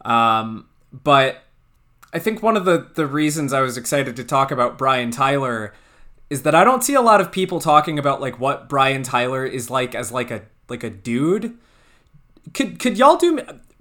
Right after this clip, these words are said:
Dixon, you and I have talked about this and about his YouTube channel before. Becky, are you in a position where you could Google image search Brian Tyler real quick? 'Cause I think this guy is, like, he's, he's a great musician and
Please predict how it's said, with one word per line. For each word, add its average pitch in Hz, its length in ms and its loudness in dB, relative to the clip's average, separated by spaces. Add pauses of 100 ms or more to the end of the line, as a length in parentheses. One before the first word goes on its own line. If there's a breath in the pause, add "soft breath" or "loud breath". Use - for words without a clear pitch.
(200)
Dixon, 320 380 -2
you 285 160 2
and 247 100 4
I 196 120 6
have 180 120 4
talked 208 260 2
about 147 240 0
this 143 220 -2
and 143 100 -4
about 131 240 2
his 127 240 -4
YouTube 131 360 -6
channel 120 260 -4
before. 117 500 -4 (1080 soft breath)
Becky, 302 300 2
are 311 60 2
you 285 180 2
in 403 80 -2
a 415 60 -4
position 214 480 -2
where 190 80 -2
you 185 140 -4
could 151 220 -4
Google 147 340 0
image 127 280 -4
search 143 400 -4
Brian 127 400 2
Tyler 120 420 -2
real 139 220 -2
quick? 151 520 -6 (1900)
'Cause 226 160 -4
I 233 80 2
think 311 280 -2
this 254 160 -2
guy 196 180 4
is, 175 160 2
like, 147 320 -4
he's, 147 380 -4
he's 151 180 -4
a 156 40 -2
great 151 300 -2
musician 156 840 -2
and 113 580 -6